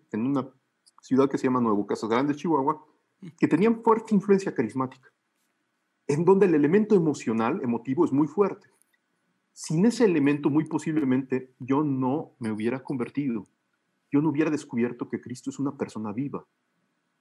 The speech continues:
Sin embargo, eso que es necesario no es suficiente. Como siempre, ¿no? Nuestros sentimientos, nuestras emociones,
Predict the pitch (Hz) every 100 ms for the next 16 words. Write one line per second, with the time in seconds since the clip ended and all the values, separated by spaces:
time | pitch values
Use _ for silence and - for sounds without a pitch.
0 | _ _ _ - 147 226 175 143 180 -
1 | 135 139 135 180 190 165 - 131 147 190
2 | - 107 101 113 139 139 - 170 185 _
3 | _ _ _ _ _ _ _ 147 127 247
4 | 214 117 120 196 156 131 135 127 131 123
5 | 135 196 220 185 202 123 - 117 127 123
6 | - 190 226 247